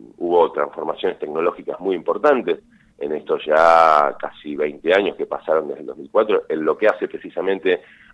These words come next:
a, eh, la faena, eh, y la cadena de frío, etcétera, del, del, del sector porcino. Así que hay que ahora hablar con empresas de punta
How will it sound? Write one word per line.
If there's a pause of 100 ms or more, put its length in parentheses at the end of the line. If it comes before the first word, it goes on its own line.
a,
eh,
la
faena, (280)
eh,
y
la
cadena
de
frío,
etcétera,
del,
del,
del
sector
porcino. (340)
Así
que
hay
que
ahora
hablar
con
empresas
de
punta